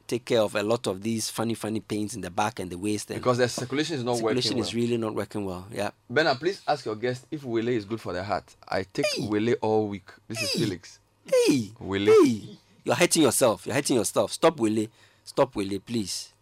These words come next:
Speaker 2: Wele. It has no, uh, uh, additional value
Speaker 1: No,
Speaker 2: for
Speaker 1: no,
Speaker 2: you.
Speaker 1: no, no, no, no, no.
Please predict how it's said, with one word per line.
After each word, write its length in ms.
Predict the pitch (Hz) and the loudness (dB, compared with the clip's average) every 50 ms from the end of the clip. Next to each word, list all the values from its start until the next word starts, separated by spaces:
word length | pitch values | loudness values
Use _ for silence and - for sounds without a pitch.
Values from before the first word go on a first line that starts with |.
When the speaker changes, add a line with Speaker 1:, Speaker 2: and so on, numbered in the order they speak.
| _ _ _ - | _ _ _ -12
Speaker 2:
Wele. 420 | 95 95 101 101 101 104 107 123 123 - - - | -6 -2 -2 0 0 0 -2 -4 -8 -14 -10 -4
It 60 | - | 0
has 180 | 107 104 107 113 | 0 0 0 0
no, 140 | 135 139 - | 0 0 0
uh, 40 | - - - - - - - - _ _ _ - | 0 -2 -8 -20 -20 -20 -20 -20 _ _ _ -14
uh, 440 | - - 120 - - - - 117 113 - | -10 -10 -10 -10 -8 -2 0 0 2 2
additional 420 | - 107 117 127 123 123 120 120 120 | 2 0 2 0 0 2 4 4 4
value 260 | 107 110 107 110 - | 6 4 4 6 6
Speaker 1:
No, 120 | 131 135 | 6 6
Speaker 2:
for 40 | 135 135 | 8 6
Speaker 1:
no, 60 | 135 | 6
Speaker 2:
you. 40 | 131 | 6
Speaker 1:
no, 140 | 127 127 123 | 6 6 6
no, 160 | 120 120 110 | 6 6 4
no, 140 | 110 107 101 | 4 2 0
no, 120 | 101 95 92 | -2 -4 -6
no. 120 | 92 92 | -8 -10